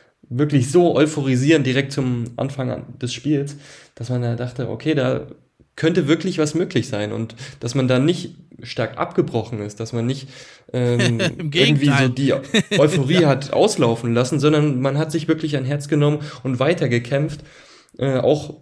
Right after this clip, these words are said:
Speaker 1: trotz dessen, dass die Griechen dann, äh, viel zu nah rangekommen sind für diese offensiv fantastische erste, erstes Viertel,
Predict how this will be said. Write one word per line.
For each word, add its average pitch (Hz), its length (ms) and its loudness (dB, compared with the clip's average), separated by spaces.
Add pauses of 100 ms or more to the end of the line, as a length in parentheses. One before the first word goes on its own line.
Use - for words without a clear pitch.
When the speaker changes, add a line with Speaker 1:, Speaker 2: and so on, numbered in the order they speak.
(120)
Speaker 1:
trotz 147 240 -4
dessen, 120 240 0
dass 113 160 -4
die 117 120 -12
Griechen 127 380 -4
dann, 113 320 -4
äh, 107 420 -10
viel 180 220 -2
zu 143 140 0
nah 107 100 2
rangekommen 107 480 -6
sind 110 180 -8
für 113 120 -14
diese 110 200 -4
offensiv 110 440 -8
fantastische 117 560 -8
erste, 113 540 -8
erstes 117 260 -6
Viertel, 120 320 -6